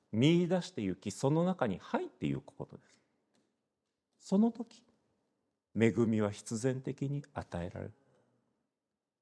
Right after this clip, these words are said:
私たちが太刀打ちできないような大きな困難にも、イエス様が向かい合ってくださる。その困難は人によって様々でありましょう。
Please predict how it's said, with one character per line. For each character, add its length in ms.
私 260
た 120
ち 100
が 100
太 200
刀 220
打 40
ち 180
で 140
き 160
な 160
い 80
よ 200
う 40
な 240
大 160
き 180
な 140
困 280
難 200
に 80
も、 60
イ 100
エ 80
ス 140
様 260
が 100
向 220
か 200
い 120
合 40
っ 40
て 160
く 100
だ 80
さ 160
る。 60
そ 120
の 140
困 300
難 140
は 60
人 280
に 120
よ 120
っ 20
て 320
様 420
々 220
で 180
あ 80
り 80
ま 100
し 140
ょ 40
う。 20